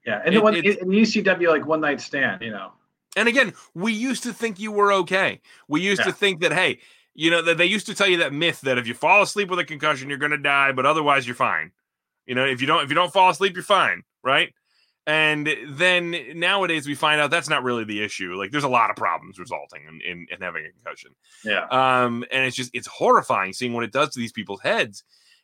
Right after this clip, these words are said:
Speaker 2: And, you know, now I just feel like a terrible <laughs> person for cheering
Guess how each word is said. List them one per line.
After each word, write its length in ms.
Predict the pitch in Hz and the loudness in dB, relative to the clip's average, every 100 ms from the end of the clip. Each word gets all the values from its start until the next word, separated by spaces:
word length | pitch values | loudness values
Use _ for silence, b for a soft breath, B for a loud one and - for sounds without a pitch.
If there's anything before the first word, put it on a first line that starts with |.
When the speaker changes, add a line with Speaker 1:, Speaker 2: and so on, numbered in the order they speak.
| - | -6
Speaker 2:
And, 220 | 123 131 | -4 0
you 80 | 147 | 2
know, 120 | 131 | 4
now 280 | 127 165 185 | 4 4 4
I 80 | 160 | 2
just 160 | 147 | -2
feel 100 | 139 | 0
like 120 | 147 | 0
a 40 | 135 | 0
terrible 300 | 156 151 - | -2 -2 -4
<laughs> 40 | |
person 520 | - - 233 - 170 | -4 2 2 2 -6
for 180 | 175 156 | -6 -6
cheering 640 | - - 226 226 127 151 | -4 -2 0 2 0 -6